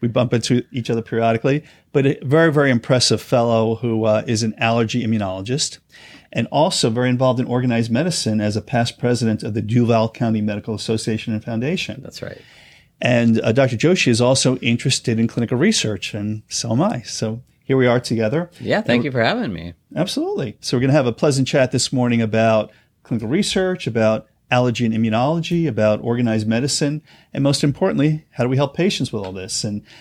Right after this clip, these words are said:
Speaker 1: how do people figure out this crazy confusion of medical information that they have to deal with every day?
Speaker 2: Right. Okay, I'm excited to kinda help p-, people understand that.
Speaker 1: Beautiful.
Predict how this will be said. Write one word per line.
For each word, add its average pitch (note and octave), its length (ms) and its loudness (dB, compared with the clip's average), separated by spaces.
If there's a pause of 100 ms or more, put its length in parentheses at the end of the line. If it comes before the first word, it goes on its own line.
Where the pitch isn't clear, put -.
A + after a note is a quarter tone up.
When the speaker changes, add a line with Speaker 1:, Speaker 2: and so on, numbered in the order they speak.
(220)
Speaker 1:
how C3 220 2
do C3 120 2
people A#2+ 720 0 (140)
figure D3 420 2
out C#3 460 2
this A#2+ 160 0
crazy D3 340 2
confusion C#3+ 640 2
of A2 60 -2
medical B2 280 -2
information B2 600 0
that A2 120 2
they A#2+ 60 0
have A#2 120 0
to B2 80 0
deal B2 160 2
with A#2+ 100 0
every C#3 180 -2
day? F#3 220 -4 (960)
Speaker 2:
Right. G2+ 320 0
Okay, F2+ 160 -10
I'm F#2 120 -8
excited G2 460 0
to G2 120 -2
kinda G2+ 340 -2
help G#2 340 -2 (100)
p-, A2 160 -6
people A2 340 -4
understand G#2+ 540 -4
that. C2 320 -12
Speaker 1:
Beautiful. B2 400 0